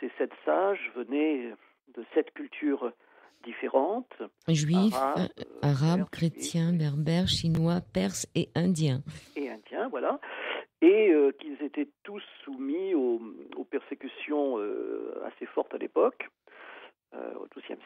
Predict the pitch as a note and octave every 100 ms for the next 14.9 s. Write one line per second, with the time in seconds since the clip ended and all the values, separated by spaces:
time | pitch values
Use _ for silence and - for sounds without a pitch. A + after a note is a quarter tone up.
0 | - - - - - - - - - -
1 | D4+ - - - D#3 G3 - - - _
2 | _ C#3 D3 D3+ B2+ A#2+ A#2+ A#2+ - _
3 | - C#3+ C3 B2 C3 B2+ B2 - - -
4 | - C#3+ D#3 - E3+ E3 C3 - - -
5 | - - - - _ _ _ - C3+ D3
6 | D3 B2+ B2 B2 A#2 A#2+ A#2 A2+ A2+ A2
7 | C3+ B2+ B2+ B2+ A2+ - D#3+ F3+ - C3+
8 | - _ - C#3+ C#3 A#2+ B2+ C#3+ B2 -
9 | - D#3 D#3+ - _ B2 C3 A#2 A2 G#2+
10 | - - - - - - _ - C3+ C3+
11 | B2+ B2 B2 A#2 C3+ D3+ D#3+ D#3+ - D#3
12 | B2+ - - - F#3+ G3 - A#2+ D#3+ G3+
13 | G#3+ - _ _ _ B2 B2+ B2+ - -
14 | D3 D3 B2 A2 A#2 - - C#3+ F#3+